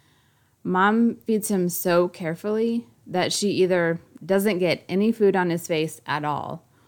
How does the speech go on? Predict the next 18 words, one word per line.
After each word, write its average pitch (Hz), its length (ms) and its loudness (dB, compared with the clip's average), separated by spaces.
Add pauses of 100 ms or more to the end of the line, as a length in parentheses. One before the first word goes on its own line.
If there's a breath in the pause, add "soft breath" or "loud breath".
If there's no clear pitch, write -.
(260 soft breath)
or 226 180 2
when 226 160 4
she 220 160 0
does 180 300 0
get 220 200 -2
some 247 160 0
on 233 100 0
his 233 200 -4
face, 233 440 -2 (180)
she - 240 0
immediately 185 520 2
wipes 143 360 -2
it 151 80 -6
off 139 280 -6
with 143 160 -8
a 131 80 -2
wet 131 220 -6
wipe. - 260 -10